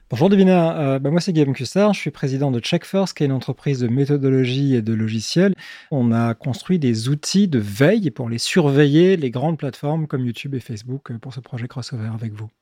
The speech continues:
Le dashboard ou le tableau de bord en français, c'est, euh, la partie publique des outils de veille que l'on fait sur les algorithmes de recommandation de contenu. Ce qu'il faut comprendre, c'est que Crossover, c'est un projet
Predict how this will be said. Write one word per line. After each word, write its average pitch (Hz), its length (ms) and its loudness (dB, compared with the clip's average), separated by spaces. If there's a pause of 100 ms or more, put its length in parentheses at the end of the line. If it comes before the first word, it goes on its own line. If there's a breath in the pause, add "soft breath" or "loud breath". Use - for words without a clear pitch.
(500 loud breath)
Le 135 160 0
dashboard 135 320 4
ou - 20 6
le 139 60 2
tableau 170 260 4
de 135 60 -4
bord 160 200 2
en 147 60 -4
français, 190 540 -2
c'est, 175 500 0
euh, 151 160 -2
la 131 380 -2
partie - 320 -10
publique 151 400 -2
des 135 180 0
outils 175 320 0
de 135 100 2
veille 143 440 2
que - 100 -10
l'on 127 140 -2
fait 147 260 -2
sur 139 240 -4
les 117 140 -2
algorithmes 127 460 0
de 120 60 -2
recommandation 135 540 -2
de 131 60 -8
contenu. 143 340 -4
Ce 139 80 -8
qu'il 123 100 -4
faut 131 120 -4
comprendre, 175 360 2
c'est 135 120 -6
que - 40 -18
Crossover, 139 480 0
c'est 147 140 -6
un 123 60 -2
projet 135 400 0